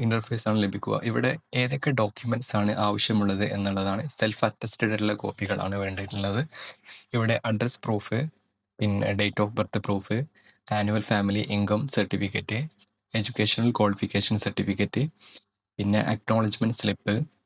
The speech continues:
ഏഹ്, first page of bank passbook, ഏഹ്, authentication letter,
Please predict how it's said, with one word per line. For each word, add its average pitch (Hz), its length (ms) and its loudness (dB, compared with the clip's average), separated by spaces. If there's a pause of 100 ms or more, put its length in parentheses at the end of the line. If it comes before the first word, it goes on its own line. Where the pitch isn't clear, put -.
(520)
ഏഹ്, 101 280 2 (100)
first 110 220 4 (120)
page 104 240 4
of 110 60 -2 (120)
bank 101 160 2 (120)
passbook, 98 420 0 (960)
ഏഹ്, 98 720 0 (320)
authentication 107 680 2 (180)
letter, 101 320 2